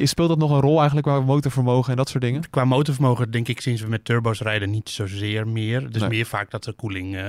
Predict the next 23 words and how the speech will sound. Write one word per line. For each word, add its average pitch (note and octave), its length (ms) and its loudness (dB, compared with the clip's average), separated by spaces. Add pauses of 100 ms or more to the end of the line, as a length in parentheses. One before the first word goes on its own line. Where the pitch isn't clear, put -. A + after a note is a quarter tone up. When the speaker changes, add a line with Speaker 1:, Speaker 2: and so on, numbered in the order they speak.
Speaker 2:
een - 380 -12
beetje A#2 240 -8
problematisch G#2 640 -8
is. C3+ 300 -8
Speaker 1:
Dat F3 100 -4
zagen B2 220 -4
we A2+ 60 -4
vorig C3 180 0
jaar B2+ 180 0
toch A2+ 160 -6
ook? - 200 -8
Speaker 2:
Ja, C3+ 260 0
dus B2+ 240 -2
dat B2 180 -2
is, - 180 -6
eh, A#2+ 80 -2 (400)
nou G2 160 -4
ja, F2+ 60 -2
goed, - 260 -8
eh, G#2+ 80 -6
dan G2 140 -10
krijg G2 260 -6
je, G2+ 300 -6